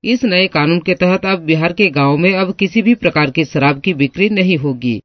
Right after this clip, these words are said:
वहीं शहरी क्षेत्र में नगर निगम व नगर परिषद वाले इलाकों में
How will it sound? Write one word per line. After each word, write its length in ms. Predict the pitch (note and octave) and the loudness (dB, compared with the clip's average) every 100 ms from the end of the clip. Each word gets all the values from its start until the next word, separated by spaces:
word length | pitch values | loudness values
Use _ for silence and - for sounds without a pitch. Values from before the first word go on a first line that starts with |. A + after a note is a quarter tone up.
| _ _ | _ _
वहीं 240 | D3+ F#3+ A#3 | -2 2 2
शहरी 320 | G#3 E3+ E3+ | 0 0 0
क्षेत्र 340 | - F3+ F3+ | -2 -2 0
में 120 | G#3 A3+ | 2 2
नगर 300 | D#3+ C#3 D#3 | 0 0 0
निगम 360 | D#3+ E3 F#3+ | 2 2 0
व 60 | F#3 F#3+ | 0 2
नगर 280 | E3+ F3+ G#3+ | 2 2 0
परिषद 420 | F#3 C#3+ D#3 C#3+ | 0 0 0 0
वाले 300 | C#3+ D#3+ F3+ | 0 2 2
इलाकों 320 | D3 C#3+ D#3+ | 2 2 0
में 220 | E3 F#3+ | 0 0